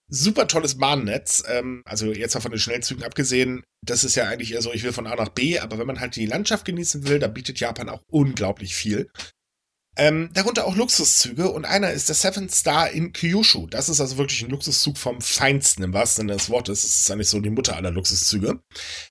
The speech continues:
Und der Gute wurde jetzt renoviert und ist jetzt wieder auf den Schienen.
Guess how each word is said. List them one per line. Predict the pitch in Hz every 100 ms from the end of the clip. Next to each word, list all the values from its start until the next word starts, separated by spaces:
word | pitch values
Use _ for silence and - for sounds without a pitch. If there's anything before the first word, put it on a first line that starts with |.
| _
Und | 185 - _
der | 143 214
Gute | 233 240 202
wurde | 185
jetzt | 190 175 -
renoviert | 156 135 131 240 -
und | - 202 - -
ist | 214 -
jetzt | - 233 - 202
wieder | 202 180 -
auf | 170
den | 185 165
Schienen. | - 269 170 95